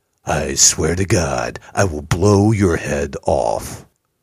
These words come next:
He didn't think for a second that it could understand him,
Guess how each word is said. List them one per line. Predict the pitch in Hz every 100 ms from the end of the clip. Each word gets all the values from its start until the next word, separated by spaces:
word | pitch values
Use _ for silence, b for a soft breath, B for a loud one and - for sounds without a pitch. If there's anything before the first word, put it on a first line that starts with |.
| _ _ _ _ _ _ _
He | 131
didn't | 165 104
think | 120 101
for | -
a | 85
second | - 113 92
that | 104 104
it | 113
could | 117 107
understand | 104 78 - 127 87
him, | 65